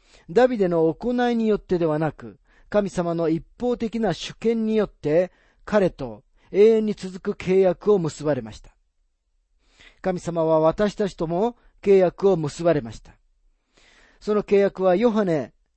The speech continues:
三章の十六節に記録されています。神は実にその一人子をお与えになったほどに世を愛された。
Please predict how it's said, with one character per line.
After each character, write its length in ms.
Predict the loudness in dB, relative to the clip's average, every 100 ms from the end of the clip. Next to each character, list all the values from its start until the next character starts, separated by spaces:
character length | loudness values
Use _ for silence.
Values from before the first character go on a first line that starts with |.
| _
三 280 | -4 -2 -2
章 180 | -6 -6
の 120 | -6
十 220 | -4 -2
六 200 | -2 -4
節 280 | -8 -6 -6
に 120 | -6
記 140 | -4
録 200 | -4 -4
さ 120 | -8 -10
れ 60 |
て 140 | -12 -20
い 40 |
ま 100 | -20
す。 220 | -20 _ _ _ _ _ _ _ _ _ _ _ _ _ _ _ _ _ _ _ _ _ _ _ _ -4
神 240 | -2 2
は 140 | 0
実 300 | 0 -4 -2
に 100 | -2
そ 160 | -2 -4
の 100 | -4
一 260 | -6 -4 -2
人 120 | 2
子 300 | 4 4 6
を 20 |
お 80 | 4
与 280 | 4 0 0
え 20 |
に 120 | 0
な 100 | 0
っ 100 | -2
た 120 | -6
ほ 140 | -4 -4
ど 100 | -4
に 180 | -2
世 180 | 2 2
を 100 | 4
愛 100 | 0
さ 160 | -2 -12
れ 80 | -14
た。 240 | -20